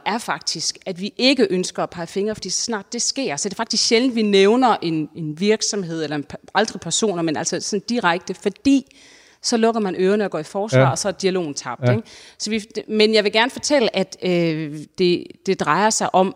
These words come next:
Speaker 1: øh, et fodboldhold, som, øh, altid i forbindelse med deres, øh, hjemmekampe,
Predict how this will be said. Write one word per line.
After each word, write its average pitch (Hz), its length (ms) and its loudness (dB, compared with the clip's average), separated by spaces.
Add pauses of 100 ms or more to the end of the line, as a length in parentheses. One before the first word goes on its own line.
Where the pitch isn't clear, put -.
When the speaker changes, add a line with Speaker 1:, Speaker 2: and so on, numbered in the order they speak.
Speaker 1:
øh, 156 640 -2 (1080)
et 160 100 -10
fodboldhold, 214 600 2
som, 160 460 0 (100)
øh, 156 340 -6 (120)
altid 226 340 4
i 185 40 2
forbindelse 208 540 0
med 220 160 0
deres, - 400 -4
øh, 170 80 -8
hjemmekampe, 170 840 2